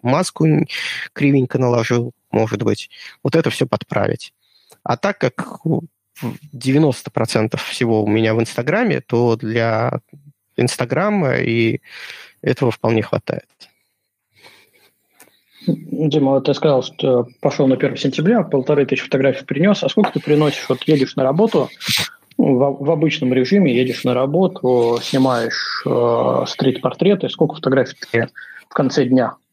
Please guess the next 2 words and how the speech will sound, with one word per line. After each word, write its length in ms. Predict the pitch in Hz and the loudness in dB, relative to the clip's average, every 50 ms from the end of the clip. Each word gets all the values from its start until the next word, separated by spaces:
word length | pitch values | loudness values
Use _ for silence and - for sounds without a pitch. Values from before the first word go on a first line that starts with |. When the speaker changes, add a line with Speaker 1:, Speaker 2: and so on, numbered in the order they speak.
| _ _ _ | _ _ _
Speaker 2:
приносишь? 520 | - 127 127 123 117 107 - - - - - _ _ _ _ _ _ _ _ _ _ _ _ _ _ _ _ _ _ _ _ _ _ _ _ _ _ _ _ - _ - - - - - - - - - - - - _ _ _ - | 0 2 2 2 2 0 -4 -6 -8 -10 -12 _ _ _ _ _ _ _ _ _ _ _ _ _ _ _ _ _ _ _ _ _ _ _ _ _ _ _ _ -20 _ -14 -14 -12 -12 -14 -16 -16 -16 -18 -18 -20 -20 _ _ _ -4
Speaker 1:
Ну, 640 | - 139 151 175 202 208 202 190 170 160 147 127 | 0 2 4 4 4 4 4 4 4 4 2 0